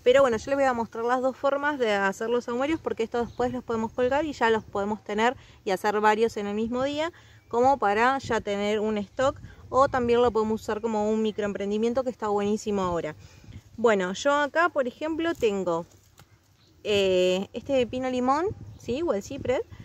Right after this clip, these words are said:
Entonces tengo una parte que es leñosa, ¿sí? Y otra parte justamente donde están las hojas. Lo que vamos a precisar es, eh, todo lo que sea aromáticas, ¿sí? Y también un hilo, este que es un hilo de, de barrilete o hilo de algodón.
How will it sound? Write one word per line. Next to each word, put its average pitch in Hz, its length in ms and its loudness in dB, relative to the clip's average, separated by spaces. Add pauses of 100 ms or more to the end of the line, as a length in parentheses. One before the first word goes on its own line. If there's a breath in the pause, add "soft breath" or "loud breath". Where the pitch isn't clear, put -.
(320 loud breath)
Entonces 226 540 0
tengo 214 240 0
una 220 260 0
parte 240 280 -2
que - 100 -6
es 269 80 -6
leñosa, 320 640 -2
¿sí? 285 400 -4
Y 254 80 4
otra 226 240 2
parte 240 440 -4
justamente 214 420 -4
donde 226 120 0
están 208 220 -6
las 196 180 -6
hojas. 170 400 -10 (320 loud breath)
Lo 226 100 -4
que 247 120 6
vamos 330 280 0
a 302 60 0
precisar 269 580 -4
es, 185 360 -2 (400 loud breath)
eh, 208 240 4
todo 302 220 2
lo 302 100 0
que 294 80 -4
sea 311 160 -4
aromáticas, 359 800 -2 (140)
¿sí? 294 320 -4
Y 294 140 -4
también 277 480 -2
un 269 240 0
hilo, 277 460 0
este 240 340 -4
que 233 60 -2
es 233 120 -6
un 233 160 -2
hilo 240 260 0
de, 190 840 0
de 190 100 0
barrilete 226 640 0
o 208 180 2
hilo 214 200 0
de 208 80 -2
algodón. 240 360 0